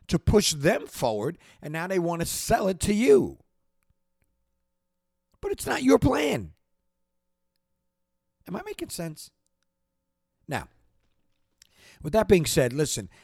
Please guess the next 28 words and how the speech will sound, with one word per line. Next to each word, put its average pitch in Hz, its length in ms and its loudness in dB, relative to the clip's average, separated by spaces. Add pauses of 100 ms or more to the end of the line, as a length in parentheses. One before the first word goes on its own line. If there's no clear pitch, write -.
(120)
I, 165 400 2
I, 143 120 2 (120)
I 139 120 0
am 117 340 0
not 143 260 0
gonna 120 160 -2
stop 107 260 -2
listening 107 360 -4
to 107 120 -10
motivational 101 600 -6
speakers. 101 340 -10
I 120 140 -4
am 107 300 -4
not 131 260 0
gonna 104 240 -6
stop 101 280 -6
reading, 104 360 -4 (400)
uh, 101 180 -6
some 107 240 -6
of 101 80 -6
these 98 180 -6
fantastic 107 640 -6
books 95 340 -6
and 98 120 -8
audiobooks 98 680 -4
and 104 80 -8
all 101 120 -6
that, 92 120 -8